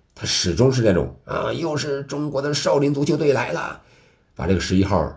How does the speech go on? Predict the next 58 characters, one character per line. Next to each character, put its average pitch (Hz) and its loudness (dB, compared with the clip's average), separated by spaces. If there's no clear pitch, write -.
进 98 2
了 90 4
俩 85 2
球 85 -2
之 80 -6
后 80 -4
给 76 0
铲 - -6
上 71 -4
下 73 -2
场 - -12
了， - -20
是 - -4
吧？ 73 -4
确 - 0
实， 87 -2
我 82 0
觉 80 0
得 80 -2
这 87 2
个 73 2
亚 156 4
运 101 4
队 87 2
这 90 2
一 78 2
块 76 -4
儿， 65 -6
我 92 0
感 85 0
觉 73 -2
这 80 -2
个 71 0
整 104 0
体 65 -6
上 78 -4
也， 85 -2
也 73 -2
好， 69 -8
个 127 4
人 104 2
能 95 0
力 120 2
上 101 0
讲， 64 -6
照 90 2
着 71 0
韩 95 -4
国 - -4
还 - -6
是 76 -4
有 71 0
很 - -10
大 - -10
的 71 -16
差 - -12
距 - -16
的。 - -20